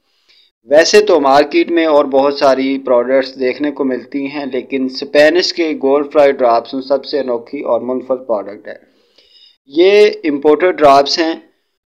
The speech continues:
और इनका किसी किस्म का कोई side effect भी नहीं है। बहुत सारे लोगों ने इसको इस्तेमाल किया और उन्हें hundred percent result मिला।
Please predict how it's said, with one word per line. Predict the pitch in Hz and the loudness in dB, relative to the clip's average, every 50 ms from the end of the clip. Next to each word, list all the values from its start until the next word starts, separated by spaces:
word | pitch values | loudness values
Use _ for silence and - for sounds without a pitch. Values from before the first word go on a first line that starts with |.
| _ _ - | _ _ 0
और | 127 127 127 127 127 165 | 2 2 2 2 -2 -2
इनका | 175 175 175 165 185 180 175 | -2 -2 0 2 2 2 2
किसी | 156 175 175 - - 214 | 0 -2 -4 -2 -2 -4
किस्म | - 165 156 - 151 143 139 | -2 -2 -2 -2 -2 -2 0
का | 135 147 143 | 0 0 0
कोई | 139 - 139 143 151 | 0 0 0 0 0
side | 147 - 143 123 120 120 | 0 0 0 0 0 0
effect | 127 - 135 127 - 123 | -2 -4 -4 -6 -6 -6
भी | 127 127 | -6 -6
नहीं | 120 113 113 113 117 | -6 -8 -10 -10 -12
है। | 113 110 - _ _ _ _ _ _ _ _ _ _ _ _ - | -12 -14 -16 _ _ _ _ _ _ _ _ _ _ _ _ -8
बहुत | 127 127 160 180 170 | -4 0 0 0 2
सारे | - 190 175 170 175 175 175 170 | 4 4 4 4 4 2 2 2
लोगों | 160 143 139 135 131 143 160 151 | 0 0 0 0 0 0 0 0
ने | 151 143 | 0 -2
इसको | 135 - - 143 | -4 -4 -4 -4
इस्तेमाल | 131 127 - - 120 117 113 120 131 131 | -4 -4 -4 -6 -4 -2 -2 -2 -2 -4
किया | 131 135 147 151 151 156 160 | -6 -6 -2 0 2 2 0
और | - - 139 131 | 0 -2 -4 -4
उन्हें | 135 131 135 143 147 | -4 -6 -6 -8 -8
hundred | 151 151 143 143 160 156 - | -8 -6 -4 -4 -4 -2 -2
percent | 135 123 123 - 135 131 123 120 | -2 -4 -4 -4 -8 -8 -8 -8
result | 117 113 - 120 113 113 - | -12 -10 -10 -10 -10 -10 -12
मिला। | 117 113 104 101 | -16 -14 -14 -16